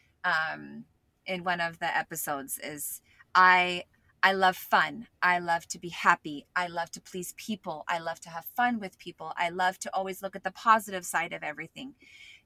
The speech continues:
And, um, when all of,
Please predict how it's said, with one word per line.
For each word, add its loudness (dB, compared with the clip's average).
And, -2
um, -8
when 2
all 6
of, -2